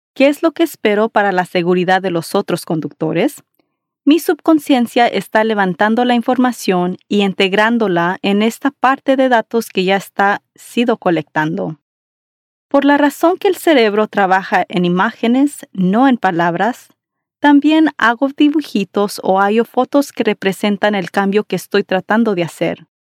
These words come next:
Si no puedo encontrar una imagen, hago un mapa en mi mente. Puede encontrar instrucciones por el internet de cómo hacer mapas en la mente, pero es básicamente tomar palabras o conceptos claves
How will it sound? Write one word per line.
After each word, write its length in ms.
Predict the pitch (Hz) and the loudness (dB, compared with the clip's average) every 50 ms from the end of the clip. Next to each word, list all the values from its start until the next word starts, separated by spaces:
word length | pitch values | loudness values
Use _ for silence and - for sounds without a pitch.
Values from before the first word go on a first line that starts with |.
| _ _ _ _ _ _ _ _ _ _ _ - | _ _ _ _ _ _ _ _ _ _ _ -6
Si 160 | - - 220 | 0 0 2
no 160 | 208 208 190 | 2 2 0
puedo 240 | - - 208 202 226 | 0 0 2 2 2
encontrar 560 | 240 247 - 330 311 294 285 - 214 208 202 | 0 0 2 2 2 2 2 0 -2 0 0
una 160 | 208 208 196 | -2 -2 -2
imagen, 680 | 190 185 185 165 165 170 - - 220 240 262 285 285 _ _ _ _ _ _ _ _ | 0 0 0 0 0 -2 -4 -4 -2 0 0 0 -2 _ _ _ _ _ _ _ _
hago 320 | - 247 262 262 262 294 302 | -2 0 0 2 2 4 4
un 180 | 302 311 311 | 6 6 6
mapa 340 | 285 269 262 262 - - 269 | 6 4 2 0 0 0 2
en 80 | 254 240 | 2 4
mi 100 | 233 220 | 2 2
mente. 540 | 214 196 185 180 170 - - 160 156 147 _ _ _ _ _ _ _ _ _ _ _ _ _ _ _ _ _ _ _ _ _ _ _ _ _ _ _ | 0 0 -2 -4 -4 -4 -6 -6 -6 -8 _ _ _ _ _ _ _ _ _ _ _ _ _ _ _ _ _ _ _ _ _ _ _ _ _ _ _
Puede 300 | - 208 196 190 190 208 | 0 2 2 4 4 2
encontrar 600 | 220 220 - 277 294 302 294 - 233 214 202 202 | 2 2 2 2 2 2 2 2 2 0 2 0
instrucciones 920 | 208 208 - - - - 285 - - - - 180 180 180 180 202 214 - | -2 -4 -4 -6 -6 -6 -6 -6 -6 -2 0 0 0 0 0 -2 -4 -4
por 160 | - - 208 196 | -2 -2 0 0
el 180 | 190 175 - | 0 0 0
internet 520 | 190 220 233 - 285 294 254 202 185 185 _ | 0 0 0 0 0 0 0 0 -2 -4 _
de 140 | - 202 196 | -4 -4 -4
cómo 340 | - - 240 247 262 285 311 | -2 0 2 4 4 4 4
hacer 300 | 302 - - 277 269 269 | 2 0 0 0 2 2
mapas 420 | 240 214 202 202 - 202 180 - | 2 2 2 0 -2 -4 -2 -2
en 160 | 185 180 170 | -2 0 0
la 80 | 165 160 | 0 0
mente, 500 | 156 156 151 151 147 - 160 156 151 143 _ _ _ _ _ _ _ _ _ _ _ - 247 | 0 0 -2 -2 -4 -4 -4 -4 -4 -6 _ _ _ _ _ _ _ _ _ _ _ 0 2
pero 140 | 247 247 | 2 4
es 160 | 254 277 277 - | 4 2 2 2
básicamente 760 | 277 285 - - 359 - - 330 320 277 240 226 - 247 | 0 0 0 -2 -4 0 2 2 4 4 2 2 -2 -2
tomar 360 | 240 - 226 208 208 202 190 - | -2 0 0 0 0 0 0 0
palabras 580 | - 190 185 185 185 190 190 208 240 233 - | -2 0 2 2 2 2 2 0 0 0 0
o 80 | 269 269 | -2 -2
conceptos 640 | - - 285 285 - - 220 202 _ - 214 - - | 2 2 2 2 2 0 -2 -2 _ -4 -6 -6 -4
claves 600 | - - 220 226 233 202 175 170 190 - - - | -2 0 2 2 2 0 -2 -2 -4 -6 -10 -20